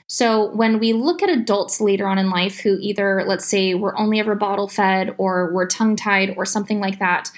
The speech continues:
not only do we see that they have very small jaws, deformed jaws, deformed palates, deformed n-, nasal passages, deformed orbits of the eyes, and these people often have astigmatism,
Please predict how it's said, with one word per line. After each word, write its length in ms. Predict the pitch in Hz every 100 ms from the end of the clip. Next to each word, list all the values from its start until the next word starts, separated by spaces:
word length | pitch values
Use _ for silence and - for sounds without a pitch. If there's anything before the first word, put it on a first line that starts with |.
| - - -
not 120 | 370
only 260 | 339 277 226
do 140 | 220
we 120 | 208
see 520 | 208 - 214 196 196 - _
that 100 | 202
they 100 | 208
have 180 | 196 196
very 180 | 185 180
small 460 | - 220 208 214
jaws, 480 | 214 208 196 196 190 - _ -
deformed 720 | 202 196 202 196 196 196 185
jaws, 640 | 190 170 156 175 - - _ _ -
deformed 480 | 190 208 196 196
palates, 720 | 196 202 185 185 - - - _ _ -
deformed 600 | 208 - 202 190 190 -
n-, 280 | 196 190 190
nasal 360 | 202 190 190 190
passages, 680 | - 170 - 190 190 185
deformed 600 | 202 196 196 180 180 180 - _
orbits 460 | 214 196 196 190 -
of 160 | 190 190
the 120 | 180
eyes, 460 | 180 180 180 180 -
and 140 | 190
these 140 | 185
people 240 | - 196 190
often 380 | - 180 196 190
have 200 | 156 -
astigmatism, 880 | - 220 220 214 220 214 202 208